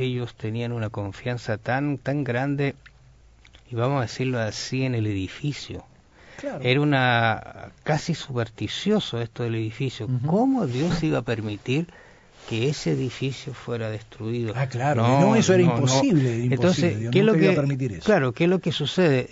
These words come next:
Speaker 1: Eh, sigamos haciendo nuestra vida, total, Dios nos va a cuidar, nos va a proteger, y no hacen cambios. Entonces, eso es terrible, porque al final Dios lo que dice lo cumple. Tú mencionabas aquí cuál es el problema de ellos, porque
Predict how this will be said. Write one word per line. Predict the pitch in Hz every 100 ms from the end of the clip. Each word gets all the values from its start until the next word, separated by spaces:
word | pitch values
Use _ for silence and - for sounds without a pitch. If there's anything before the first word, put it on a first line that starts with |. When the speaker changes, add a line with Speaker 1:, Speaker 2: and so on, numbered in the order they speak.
| -
Speaker 1:
Eh, | 139
sigamos | - 165 185 226 214
haciendo | 160 196 196 175
nuestra | 175 - 170
vida, | 185 190 165
total, | 143 151 143 131
Dios | 143 143
nos | 143 117
va | 117
a |
cuidar, | 113 104 104 113 117 120 117
nos | 113
va |
a | 117
proteger, | - 117 - - 123 - - - - - -
y | 123 127
no | 156
hacen | 156 147 127 -
cambios. | 165 170 135 120 110 -
Entonces, | 113 - 143 131 123 156
eso | -
es | 170
terrible, | - 135 107 120 160 127 117
porque | 120 - 117
al |
final | 110 113 117 135 147 - - - - -
Dios | 117 113 101 123 151
lo | 160
que | 127 117
dice | 123 - 127
lo | 110 98
cumple. | - 208 151 101 95 92 - _ _ -
Tú | 180
mencionabas | 214 196 - 135 131 151 151 -
aquí | 110 - 131
cuál | - 143 156
es | -
el | 135 120
problema | - 113 127 135
de | 117 127
ellos, | 185 139 107
porque | - 117 131